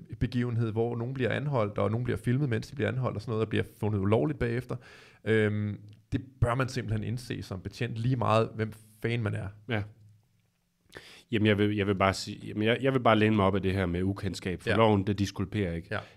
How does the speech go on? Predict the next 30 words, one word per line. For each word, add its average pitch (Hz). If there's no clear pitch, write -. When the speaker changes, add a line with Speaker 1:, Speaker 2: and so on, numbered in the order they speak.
Speaker 2:
Han, 123
han 123
er 107
ude 139
på 123
at 110
stoppe 147
dig 101
fra 107
at 101
gøre 110
noget, 104
som 92
du 95
har 92
ret, 85
retten 90
til 85
at 82
gøre. 80
Speaker 1:
Ja. 110
Speaker 2:
Og 92
det 92
er 87
ikke 85
i 82
orden. 78
Og 90
det, 85
og -